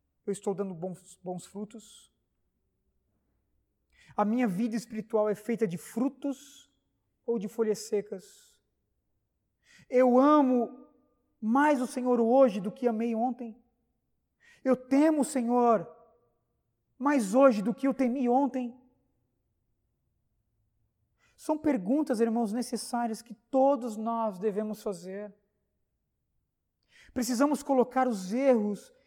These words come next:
e acertos na mesa e avaliá-los. Isso é prudência.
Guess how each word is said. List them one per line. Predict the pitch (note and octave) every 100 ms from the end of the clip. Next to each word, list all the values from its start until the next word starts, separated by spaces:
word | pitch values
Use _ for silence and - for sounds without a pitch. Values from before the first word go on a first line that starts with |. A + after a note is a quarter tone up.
| _
e | - B3
acertos | A#3 - B3 C4 C4 C4 F3
na | G3+ A#3
mesa | G#3 A#3 C#4 F#3+ G3
e |
avaliá-los. | G#3 G#3+ B3+ A#3+ A#3 C#4+ C4+ E3+ - - _ _ _ _ _ _
Isso | C4 B3+ - B3 A#3
é |
prudência. | A#3 C4 A3 A#3 E4 D4+ -